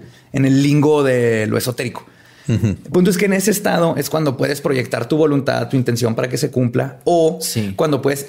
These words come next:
Speaker 1: invocar o evocar entidades, conectarte a otras frecuencias, todas frecuencias. Entonces, yo creo que en este estado, cuando estás ahí, puede que si hay una frecuencia, una entidad de, ya sea, este, del, un hada o un fantasma que hay en la casa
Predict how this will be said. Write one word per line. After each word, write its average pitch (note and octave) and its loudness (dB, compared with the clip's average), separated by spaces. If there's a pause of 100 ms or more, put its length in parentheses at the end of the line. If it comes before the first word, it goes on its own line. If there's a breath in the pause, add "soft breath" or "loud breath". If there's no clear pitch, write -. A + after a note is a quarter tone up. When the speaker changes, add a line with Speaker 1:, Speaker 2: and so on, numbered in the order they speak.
Speaker 1:
invocar C3+ 2
o C3+ 2
evocar C3 -2
entidades, C3+ 0
conectarte B2 -2
a C3 0
otras C#3+ -4
frecuencias, B2+ 0
todas D#3 -2
frecuencias. A#2+ -2 (640 loud breath)
Entonces, D3+ 2
yo D#3+ 2
creo F3 2
que F3 2
en C#3 2
este C#3+ 0
estado, D3+ 0
cuando B2 -2
estás C3 -2
ahí, D3+ 0 (420 loud breath)
puede C#3+ 2
que B2 -2
si B2 -4
hay A#2+ 0
una D3+ 0
frecuencia, C3 -2
una A#2+ 2
entidad C3 0 (420 loud breath)
de, B2 2
ya A2+ 0
sea, B2+ 0
este, G#2+ -2 (200 loud breath)
del, A2 0
un B2+ 4
hada A2+ -2
o G#2+ 0
un G2+ -2
fantasma A#2+ -2
que B2 -6
hay G#2 -2
en G2 -2
la G2 -8
casa A#2+ -4